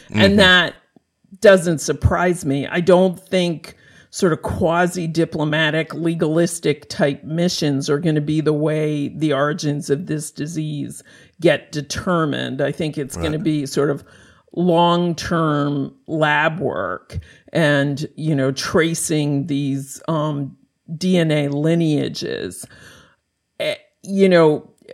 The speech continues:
Speaker 2: Peter Daszak had this very active program with the Wuhan Institute of Virology that the Trump administration also cut off the funding to.
Speaker 1: Right.
Speaker 2: And that was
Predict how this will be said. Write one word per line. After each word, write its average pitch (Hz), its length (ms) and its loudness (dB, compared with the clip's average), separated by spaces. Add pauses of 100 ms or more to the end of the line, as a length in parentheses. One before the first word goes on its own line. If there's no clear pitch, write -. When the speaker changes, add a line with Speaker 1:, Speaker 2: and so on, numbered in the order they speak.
(180)
Speaker 2:
Peter 220 420 6
Daszak 180 560 2
had 156 560 0 (280)
this 160 380 0
very 175 720 4
active 147 560 -2
program 156 680 -2
with 156 180 -4
the 156 60 -2
Wuhan 156 440 0
Institute 151 580 -4
of 139 80 -2
Virology 156 960 0
that 143 420 0 (400)
the 151 280 4
Trump 165 360 -2
administration 151 720 0
also 135 280 -2
cut - 320 0
off 139 340 0
the 117 100 -8
funding 165 720 0
to. - 500 -6 (260)
Speaker 1:
Right. 165 180 2
Speaker 2:
And 160 440 0
that 170 360 4 (120)
was 156 480 -4